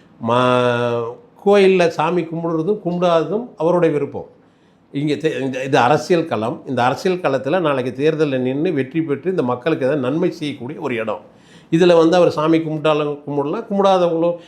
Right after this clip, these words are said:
சாமி கும்பிட்டவங்களும் இங்க அரசியல் செய்திருக்காங்க, சாமி கும்பிடாதவங்களும் அரசியல் செய்ய-, மக்களுக்கு என்ன இதுல பயன் அப்படின்னு தான் நம்மளோட கேள்வி. நீ, நீ யார், நாளைக்கு யாரு, அஹ், முதலமைச்சரா வந்து நீங்க தேர்தல்ல வெற்றி பெற்று முதலமைச்சரா வந்தீங்கன்னா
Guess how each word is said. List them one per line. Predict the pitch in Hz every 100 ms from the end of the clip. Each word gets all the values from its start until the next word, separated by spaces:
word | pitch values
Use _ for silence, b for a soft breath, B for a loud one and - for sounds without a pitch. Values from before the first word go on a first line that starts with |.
| B B
சாமி | - 175 196
கும்பிட்டவங்களும் | 185 190 190 196 180 196
இங்க | 180
அரசியல் | 170 175 175
செய்திருக்காங்க, | 165 165 160 160 190
சாமி | 220 190 190
கும்பிடாதவங்களும் | 175 180 196 180 170 165
அரசியல் | 147 135 143
செய்ய-, | 127 95 b b b
மக்களுக்கு | 123 - - 269 285 262 254
என்ன | 226 226
இதுல | 202 190 185
பயன் | 170 175 175
அப்படின்னு | 165 151 151
தான் | 185 170
நம்மளோட | 123 117 107
கேள்வி. | 120 107 104
நீ, | 131 131
நீ | 123
யார், | 117 113 117
நாளைக்கு | 120 120 127 120
யாரு, | 117 117 - B B -
அஹ், | 127 120 120 113 123
முதலமைச்சரா | 131 180 202 196 202 165
வந்து | 170
நீங்க | 160 139 143 160
தேர்தல்ல | 202 196 170
வெற்றி | 160 170
பெற்று | 170 156 135
முதலமைச்சரா | 151 170 165 151 135
வந்தீங்கன்னா | 123 107 139